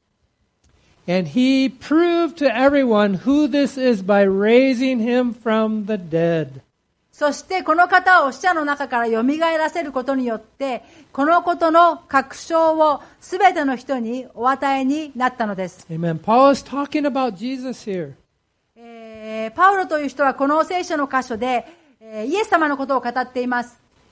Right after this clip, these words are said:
Speaker 1: God proved who could be the true judge of all mankind by raising Jesus from the dead.
Speaker 2: えー、神様はイエス・キリストを死からよみか-、蘇らせることによって、誰が人を裁くべき方であるかということを証明しました。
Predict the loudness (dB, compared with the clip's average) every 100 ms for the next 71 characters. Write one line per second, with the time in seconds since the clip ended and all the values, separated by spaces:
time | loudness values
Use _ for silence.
0 | _ 2 4 6 4 2 -4 0 2 4
1 | 4 2 -2 -4 -4 -2 -6 -4 -2 0
2 | 2 0 -2 -8 _ -12 -10 -6 -6 -6
3 | 0 2 2 2 -2 0 0 0 0 -2
4 | -4 -6 -4 -2 -2 -2 -2 0 2 2
5 | 0 -4 -4 -4 -4 -6 -16 _ _ _
6 | -10 -8 -4 -4 -4 -12 _ _ -12 -8
7 | -4 -4 0 0 2 2 0 -4 -6 -8
8 | -8 -2 0 0 2 2 2 2 -2 -2
9 | -4 -4 -4 0 0 2 2 0 -2 -6
10 | -8 -4 -2 -2 -4 -6 _ -2 -2 -4
11 | -16 -10 -2 0 0 -2 -2 -2 -4 -14
12 | -8 -2 0 2 0 -2 -16 -4 0 2
13 | 0 -2 -2 -2 -2 -4 -2 0 0 -2
14 | -2 -4 -6 -6 -6 -6 -2 0 2 2
15 | -2 -2 -4 -2 -4